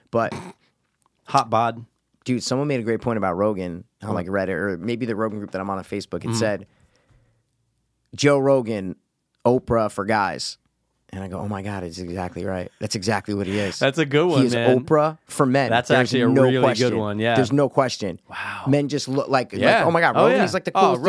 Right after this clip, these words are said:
Speaker 2: Rogan,
Speaker 1: ever."
Speaker 2: yeah.
Speaker 1: He fucking, he's so
Speaker 2: Yeah.
Speaker 1: awesome. He, I listen to whatever he says. Like, he's
Speaker 2: Right.
Speaker 1: fucking great.
Speaker 2: Yep.
Speaker 1: Women feel the same way about, or they did feel the same way about
Speaker 2: Yeah.
Speaker 1: Oprah, you know, fifteen years ago.
Speaker 2: Uh,
Speaker 1: So
Speaker 2: yeah, I mean,
Speaker 1: I just thought it was a good
Speaker 2: that's,
Speaker 1: comparison.
Speaker 2: no, that's a
Speaker 1: Who
Speaker 2: re-
Speaker 1: else is the male Oprah is what I'm trying to say.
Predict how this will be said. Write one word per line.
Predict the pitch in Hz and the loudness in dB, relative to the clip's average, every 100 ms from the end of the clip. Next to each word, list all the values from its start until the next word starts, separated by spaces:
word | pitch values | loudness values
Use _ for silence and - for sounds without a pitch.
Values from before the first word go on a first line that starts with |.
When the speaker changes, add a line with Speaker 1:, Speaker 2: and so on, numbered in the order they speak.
| 190 | 4
Speaker 2:
Rogan, | 202 | 4
Speaker 1:
ever." | 123 - | 0 -2
Speaker 2:
yeah. | 127 120 117 | 0 0 0
Speaker 1:
He | 156 | 2
fucking, | 170 165 143 | 0 2 -2
he's | 131 - | -2 2
so | 170 170 | 2 4
Speaker 2:
Yeah. | 165 | 4
Speaker 1:
awesome. | - 165 160 156 | 4 0 0 0
He, | 131 110 123 | -2 -2 -2
I | - 139 | 0 2
listen | 151 - | 0 -2
to | 135 | 0
whatever | 143 156 | 0 -2
he | |
says. | 151 156 151 135 | -2 0 0 0
Like, | 127 | 0
he's | 104 | 0
Speaker 2:
Right. | 107 | 2
Speaker 1:
fucking | - 127 | 0 0
great. | 139 143 - _ | 0 -2 -6 _
Speaker 2:
Yep. | 110 104 | -4 -2
Speaker 1:
Women | 107 143 147 | 0 0 -2
feel | 131 143 | -4 -4
the | |
same | 127 139 | 0 0
way | 139 | 2
about, | 127 123 | 0 0
or | 139 | 0
they | 131 120 | -2 0
did | 143 127 | 0 0
feel | 113 | -4
the | 95 | -6
same | 104 95 | -6 -4
way | |
about | 92 117 | -2 0
Speaker 2:
Yeah. | 107 92 | 0 0
Speaker 1:
Oprah, | 95 | -2
you | 104 | -2
know, | 98 85 - | -4 -6 -12
fifteen | - 127 - 120 | -8 -8 -2 -2
years | 113 85 | -2 -4
ago. | 76 - - - - - | -8 -10 -16 -20 -16 -4
Speaker 2:
Uh, | |
Speaker 1:
So | 277 254 107 - | 2 2 0 -6
Speaker 2:
yeah, | 339 262 262 262 156 113 131 | -10 -6 0 2 2 0 0
I | 160 | 0
mean, | 180 165 160 | 2 2 2
Speaker 1:
I | |
just | 175 | 4
thought | 277 | 2
it | 214 | 2
was | 143 | 0
a | |
good | 180 | -2
Speaker 2:
that's, | 139 | 4
Speaker 1:
comparison. | 135 226 143 | 4 4 4
Speaker 2:
no, | 139 | 2
that's | 135 | 4
a | 233 | 6
Speaker 1:
Who | 240 | 6
Speaker 2:
re- | |
Speaker 1:
else | - 196 | 4 0
is | 156 | 0
the | |
male | 151 160 151 | 0 2 2
Oprah | 147 - 98 82 - | 0 0 -6 -6 -8
is | 113 | -4
what | 117 | -4
I'm | |
trying | 107 98 | -4 -6
to | |
say. | 92 87 | -4 -6